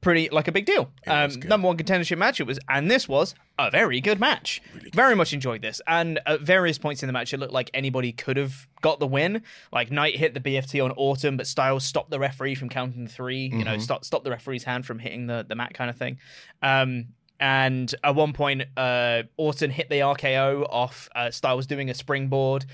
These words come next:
Speaker 2: That was
Speaker 1: but
Speaker 2: sick.
Speaker 1: Knight returned the favor, pulled the referee out the ring to stop him getting the thing. Bit of a heelish move, but it's okay. I think it's fine.
Speaker 2: How that heel? I wanna win the match. I don't care
Speaker 1: Yeah.
Speaker 2: if you boo me. It's not about you
Speaker 1: And,
Speaker 2: guys.
Speaker 1: like,
Speaker 2: It's about
Speaker 1: it's
Speaker 2: me.
Speaker 1: within the rules, but also a bit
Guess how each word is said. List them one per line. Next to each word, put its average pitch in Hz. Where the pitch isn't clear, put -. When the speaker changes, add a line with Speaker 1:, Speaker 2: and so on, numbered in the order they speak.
Speaker 2:
That -
was -
Speaker 1:
but 143
Speaker 2:
sick. 151
Speaker 1:
Knight 151
returned 147
the 143
favor, 143
pulled 156
the 147
referee 139
out 135
the 135
ring 135
to 131
stop 131
him 135
getting 127
the 123
thing. 139
Bit -
of 339
a 240
heelish 196
move, 151
but 285
it's 277
okay. 185
I 208
think 294
it's 277
fine. 135
Speaker 2:
How 247
that 262
heel? 269
I 359
wanna 349
win 302
the 277
match. 262
I 302
don't 339
care 320
Speaker 1:
Yeah. 311
Speaker 2:
if 151
you 214
boo 262
me. 277
It's 277
not 320
about 190
you 196
Speaker 1:
And, 302
Speaker 2:
guys. 294
Speaker 1:
like, 247
Speaker 2:
It's 240
about 220
Speaker 1:
it's 262
Speaker 2:
me. 131
Speaker 1:
within 277
the 240
rules, 208
but 233
also 214
a 190
bit 196